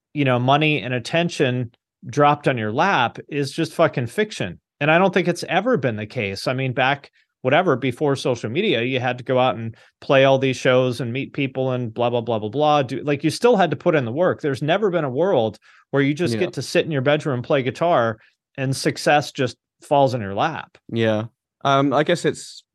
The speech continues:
Speaker 2: maybe quite daunting to people as well, because, like, as much as, like, the opportunities you have now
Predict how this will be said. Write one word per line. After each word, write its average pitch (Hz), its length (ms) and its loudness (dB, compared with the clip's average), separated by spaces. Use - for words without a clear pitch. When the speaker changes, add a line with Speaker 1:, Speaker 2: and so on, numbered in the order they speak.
Speaker 2:
maybe 170 140 4
quite 139 420 0
daunting 151 460 2
to 151 80 -8
people 156 300 0
as 135 100 -4
well, 135 380 2
because, 139 360 -2
like, 135 300 0
as 151 140 0
much 185 240 0
as, 151 80 -2
like, 143 160 2
the 151 120 0
opportunities 156 540 -2
you 147 60 0
have 147 180 2
now 143 400 -2